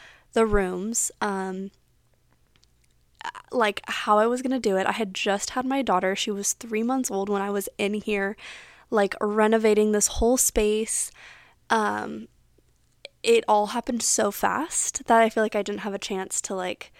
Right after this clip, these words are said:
sit and be with that uneasy feeling. It was just like, boom, boom, boom, like, it's happening. So I feel similar feelings with this transition, but it doesn't make it any easier that I've done it before.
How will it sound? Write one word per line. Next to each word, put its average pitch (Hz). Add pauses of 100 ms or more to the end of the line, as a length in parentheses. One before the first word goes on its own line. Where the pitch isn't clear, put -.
(800)
sit -
and 208
be 196
with 247
that 269
uneasy 269
feeling. 285
It 208
was 208
just 202
like, 185
boom, 208
boom, 196
boom, 175
like, 196
it's 202
happening. 254 (500)
So 220 (1200)
I 233
feel 220
similar 226 (800)
feelings 226
with 208
this 190
transition, 285 (520)
but 233
it 220
doesn't 214
make 196
it 202
any 196
easier 226
that 214
I've 202
done 196
it -
before. 196